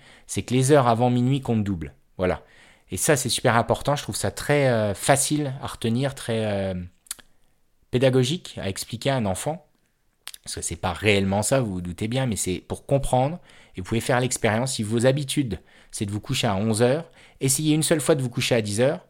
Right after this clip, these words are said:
Alors, si malheureusement vous êtes déréglé, hors sol et compagnie,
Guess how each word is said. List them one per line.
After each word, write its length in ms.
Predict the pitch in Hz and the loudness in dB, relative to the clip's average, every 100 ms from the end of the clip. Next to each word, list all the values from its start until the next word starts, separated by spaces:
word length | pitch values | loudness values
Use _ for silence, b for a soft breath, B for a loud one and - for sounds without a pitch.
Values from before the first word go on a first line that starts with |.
| b b | b b
Alors, 320 | 95 85 - _ | -8 -8 -10 _
si 240 | - - 147 | -8 -4 0
malheureusement 440 | 127 120 123 135 | 2 2 2 2
vous 140 | 117 | 2
êtes 100 | 101 | 0
déréglé, 520 | 101 107 110 107 117 - | 0 0 0 0 0 0
hors 180 | 101 - | -4 -2
sol 240 | 123 113 | 0 0
et 60 | 95 | -2
compagnie, 480 | 101 107 110 110 | -4 -2 0 -2